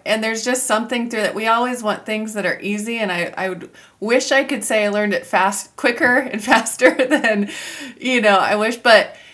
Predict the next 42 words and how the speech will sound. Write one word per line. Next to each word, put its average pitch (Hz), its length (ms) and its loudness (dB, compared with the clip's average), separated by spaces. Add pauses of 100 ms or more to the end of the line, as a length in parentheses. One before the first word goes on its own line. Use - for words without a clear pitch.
(440)
in 262 220 4
those, 262 260 6 (120)
I 226 140 6
had 269 260 6
to 254 60 -4
go 226 340 0
through 233 360 -6
just 208 280 -2
some 196 380 0 (480)
man, 196 440 0
like, 131 460 -8
I, 202 420 2 (100)
I 208 100 2
didn't 247 380 -4
see 254 300 0
it 269 160 2
while 196 280 6
I 190 60 2
was 185 160 -8 (160)
in 233 220 0
it, 170 280 -4 (140)
whether 190 340 0
it's 165 200 -6
friendships 240 640 -2
or 180 140 -4
different 214 500 -8
things 208 420 0
or 170 160 -2
work 208 280 -2
and 185 120 -6
different 196 300 -8
things, 180 380 0
where 175 220 0
it - 200 -6
was 185 180 -2
like, 170 260 -2
I 208 100 2
didn't 220 480 -2
realize 220 480 2
until 208 260 -2
I 185 120 -4
look, 202 420 -4